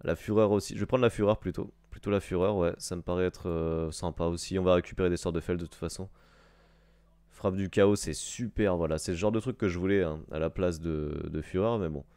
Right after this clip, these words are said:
Parce que frappe du chaos nous permet de piocher, donc c'est toujours ça de prix, en fait. Mida, ok, le silence est perfect. Et là, il s'attend pas à ça, hein, forcément. Donc c'est plutôt parfait.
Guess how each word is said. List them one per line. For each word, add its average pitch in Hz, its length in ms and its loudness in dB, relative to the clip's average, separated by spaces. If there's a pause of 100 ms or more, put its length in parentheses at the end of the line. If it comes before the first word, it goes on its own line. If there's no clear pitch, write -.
Parce - 100 -20
que - 80 -14
frappe 104 200 2
du 107 100 -2
chaos 110 160 2
nous 107 120 0
permet 87 200 0
de - 40 -12
piocher, 95 380 -2
donc 82 180 -4
c'est 80 100 -4
toujours 85 280 -4
ça 92 200 -2
de 87 100 -2
prix, - 260 -4
en 71 80 -4
fait. - 320 -12 (1600)
Mida, 90 420 2
ok, - 160 -4
le 82 180 0
silence 101 580 -2 (520)
est - 100 -10
perfect. - 720 -10 (240)
Et 76 60 -6
là, 92 100 4
il 101 60 2
s'attend 87 340 -2
pas 90 160 0
à 87 60 0
ça, - 140 -6
hein, 78 120 -4
forcément. 76 460 -12 (640)
Donc - 120 -12
c'est 90 120 -2
plutôt 92 220 -2
parfait. 87 340 0